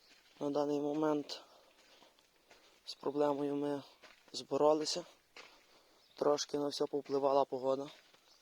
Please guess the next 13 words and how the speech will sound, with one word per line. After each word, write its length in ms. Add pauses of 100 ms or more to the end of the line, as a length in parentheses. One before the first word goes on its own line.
(880)
тому 240
що 160
падали 460 (1000)
дощі, 380
була 360 (300)
сильна 340
вологість 580 (920)
в 60
теплиці. 600 (1300)
І 100
там, 280
де 120
опадав 680